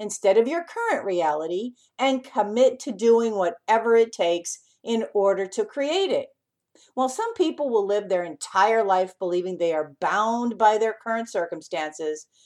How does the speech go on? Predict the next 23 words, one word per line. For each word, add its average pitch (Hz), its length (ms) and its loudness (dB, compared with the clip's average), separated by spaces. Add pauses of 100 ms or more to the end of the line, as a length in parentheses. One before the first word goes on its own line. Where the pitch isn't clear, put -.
(140)
it 185 220 -4
does 233 260 4
not 233 280 0
have 185 320 0
to 196 100 -4
be 185 160 0
that 196 240 4
way 175 180 2
for 240 220 -2
you. 262 480 -2 (640)
There 226 160 4
is 190 160 2
no 226 420 4
written 269 380 -2
law 156 300 -2 (220)
that 190 140 -4
says 202 240 0
you 196 100 -2
have 196 260 -2
to 180 80 -6
live 202 240 2
in 180 140 -6
fear, 226 680 0